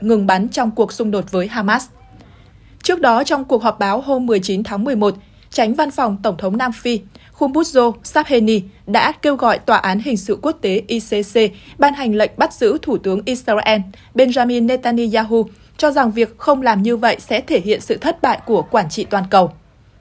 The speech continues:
Bà Sabheni nói, "Thế giới không chỉ đứng nhìn, cộng đồng toàn cầu phải đứng lên để ngăn chặn nạn diệt chủng này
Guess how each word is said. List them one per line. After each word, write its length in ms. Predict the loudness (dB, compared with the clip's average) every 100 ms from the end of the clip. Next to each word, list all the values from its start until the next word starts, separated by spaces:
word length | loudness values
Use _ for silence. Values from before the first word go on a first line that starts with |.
| -20 -16
Bà 260 | 2 2 2
Sabheni 560 | 0 -4 0 0 2
nói, 300 | 4 4 2 -2 -8
"Thế 120 | -2 2
giới 260 | 4 2
không 240 | 4 0 2
chỉ 160 | -2
đứng 220 | 0 -2
nhìn, 160 | 0 0 -2 -10 -20 0
cộng 160 | 2 2
đồng 200 | 0 2
toàn 180 | 0 2
cầu 320 | 2 2 0 -12 0
phải 180 | 2 2
đứng 220 | 2 0 6
lên 200 | 4 6
để 160 | 2 2
ngăn 200 | 2 -2
chặn 220 | -2 -2
nạn 180 | -2 0
diệt 200 | -2 0
chủng 240 | -2 -2
này 200 | -2 -4